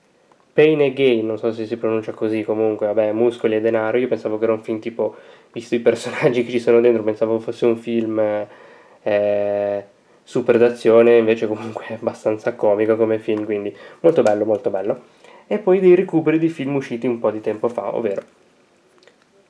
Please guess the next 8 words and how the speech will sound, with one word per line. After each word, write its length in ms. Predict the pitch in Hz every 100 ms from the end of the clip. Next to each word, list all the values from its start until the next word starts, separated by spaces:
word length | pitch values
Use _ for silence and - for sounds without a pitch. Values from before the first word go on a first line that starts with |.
| _ _ _ _
Scontro 1000 | - - _ - 139 117 104 - 101 - 202 - _ _
tra 340 | - 110 - -
Titani, 680 | - 113 104 98 101 165 - _ _ - - _ _ - - _ _ _
che 180 | - -
dovrebbe, 260 | 104 101 110
è 60 |
il 140 | 117 107
primo, 520 | - 104 104 139 156